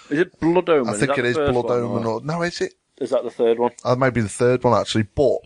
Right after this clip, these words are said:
Speaker 2: the, the first one, Legacy of Kain, you literally go Kain, and it shows you how he becomes the vampire, and it's like a top-down perspective, and you, you are literally a vampire, so you go around, like, fighting and things like that, but when you kill people,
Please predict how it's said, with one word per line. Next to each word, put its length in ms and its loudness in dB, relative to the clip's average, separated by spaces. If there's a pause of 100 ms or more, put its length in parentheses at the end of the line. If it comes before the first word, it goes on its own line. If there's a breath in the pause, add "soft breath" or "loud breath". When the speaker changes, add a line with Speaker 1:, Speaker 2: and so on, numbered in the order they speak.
(160)
Speaker 2:
the, 180 2
the 100 -8
first 280 2
one, 100 0
Legacy 380 2
of 80 -2
Kain, 260 2
you 120 4
literally 320 0
go 280 0
Kain, 400 0 (340 loud breath)
and 140 2
it 60 -2
shows 240 2
you 40 2
how 200 0
he 80 -2
becomes 500 -4
the 120 -2
vampire, 680 2
and 240 -2
it's 240 -8 (160)
like 180 0
a 120 -2 (360 loud breath)
top-down 420 2
perspective, 760 -2 (1000)
and 420 0 (100)
you, 240 -6
you 180 -4
are 120 4
literally 280 0
a 40 2
vampire, 360 2
so 120 -4
you 60 -2
go 100 0
around, 140 2
like, 180 2
fighting 360 0
and 100 -6
things 200 -2
like 80 2
that, 140 4
but 140 0
when 120 2
you 140 0
kill 260 0
people, 480 -6